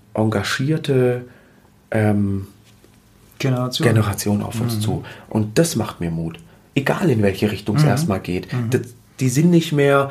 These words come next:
Speaker 2: Dass sie teilnehmen.
Speaker 1: Ja, die
Speaker 2: Mhm.
Speaker 1: partizipieren an unserem Gesamtsystem, an
Speaker 2: Mhm.
Speaker 1: der Demokratie, die wir haben. Und dann schauen wir mal, was da passiert. Und da bin ich jetzt schon mal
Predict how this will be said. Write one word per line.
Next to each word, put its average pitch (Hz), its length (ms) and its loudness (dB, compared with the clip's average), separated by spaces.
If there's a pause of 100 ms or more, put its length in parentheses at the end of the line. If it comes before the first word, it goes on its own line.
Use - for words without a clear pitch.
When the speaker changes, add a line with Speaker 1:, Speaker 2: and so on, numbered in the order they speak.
Speaker 2:
Dass 131 160 -4
sie 147 160 -2
teilnehmen. 135 800 -2
Speaker 1:
Ja, 139 240 -2 (140)
die 123 80 2
Speaker 2:
Mhm. 120 60 0
Speaker 1:
partizipieren 139 880 0 (260)
an 131 220 0
unserem 139 440 0
Gesamtsystem, 113 960 -4
an 113 120 2
Speaker 2:
Mhm. 107 40 2
Speaker 1:
der 117 180 2
Demokratie, 120 680 -6
die 131 160 -4
wir 113 120 0
haben. 113 200 2
Und 110 200 2 (1080)
dann 104 160 -2
schauen 143 260 4
wir 156 60 2
mal, 151 220 2
was 143 160 -4
da 135 220 0
passiert. 139 380 -2
Und 107 80 2
da 110 60 0
bin 123 160 -2
ich 127 140 -4
jetzt 131 140 -4
schon 131 120 -6
mal 117 100 -8